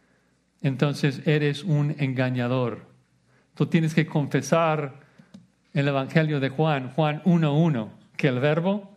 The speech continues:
estaba con Dios y el verbo era Dios. Tú tienes que confesar Juan uno catorce, que el verbo se hizo carne. Si crees una doctrina diferente, crees en una falsa doctrina, una falsa enseñanza que lleva al infierno.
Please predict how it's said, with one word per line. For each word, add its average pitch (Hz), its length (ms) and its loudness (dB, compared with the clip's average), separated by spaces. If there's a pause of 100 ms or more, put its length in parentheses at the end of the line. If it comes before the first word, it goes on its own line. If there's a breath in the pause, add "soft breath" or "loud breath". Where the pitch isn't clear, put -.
(400)
estaba 156 320 0
con 160 160 -2
Dios 165 200 0
y - 20 2
el 139 80 2
verbo 156 440 -2
era 160 300 2
Dios. 143 520 -2 (100)
Tú - 140 -4
tienes 160 260 0
que 156 140 0
confesar 147 560 -2
Juan 147 240 -4
uno 151 160 -2
catorce, 147 500 -2
que 143 120 -6
el 120 100 -2
verbo 147 300 0
se 135 180 -6
hizo 151 320 -2
carne. 123 480 -4 (1040 soft breath)
Si - 200 -2
crees 185 380 0
una 185 260 2
doctrina 165 540 0
diferente, 165 1000 0
crees 160 340 2
en 147 140 0
una 151 180 0
falsa 160 540 -2
doctrina, 123 480 -4 (340 soft breath)
una 139 140 -2
falsa 165 420 -2
enseñanza 135 580 -4
que 123 180 -4
lleva 135 260 0
al 120 100 -4
infierno. 131 560 -2